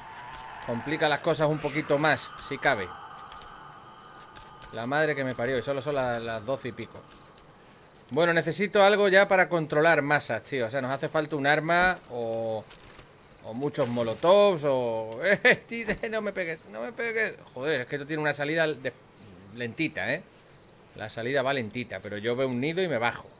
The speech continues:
<laughs> Normalmente, normalmente. A ver. Bueno, pues nos toca pasar una noche ahí a lo verano azul, em, em,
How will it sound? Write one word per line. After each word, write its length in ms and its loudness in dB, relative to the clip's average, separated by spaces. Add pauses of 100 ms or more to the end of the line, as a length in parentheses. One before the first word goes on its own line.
(240)
<laughs> 340 -10
Normalmente, 760 -4
normalmente. 580 -10 (960)
A 100 -2
ver. 240 4 (1080)
Bueno, 180 2
pues 120 4
nos 120 2
toca 240 2
pasar 280 4
una 140 2
noche 280 2
ahí 100 6
a 80 4
lo 140 4
verano 280 4
azul, 460 -2
em, 440 -6
em, 160 -12